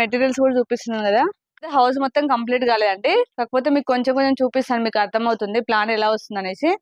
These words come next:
ఇదంతా పార్కింగ్. అలాగే మనకి స్టెప్స్ కింద వచ్చేసి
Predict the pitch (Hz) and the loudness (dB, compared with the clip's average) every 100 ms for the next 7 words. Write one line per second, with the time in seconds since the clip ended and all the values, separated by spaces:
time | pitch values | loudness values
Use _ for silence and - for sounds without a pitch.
0 | _ _ - 220 214 226 285 262 208 202 | _ _ -8 -2 -2 0 0 2 0 0
1 | 262 359 523 _ _ _ _ _ _ - | -4 -6 -8 _ _ _ _ _ _ -20
2 | - - - - - _ _ _ _ _ | -20 -20 -20 -20 -20 _ _ _ _ _
3 | 784 - _ _ _ _ _ _ - - | -20 -20 _ _ _ _ _ _ -20 -20
4 | - 233 262 302 320 320 - 262 - 320 | -12 -2 0 2 2 0 -2 -2 -2 -2
5 | 320 277 302 | 0 0 0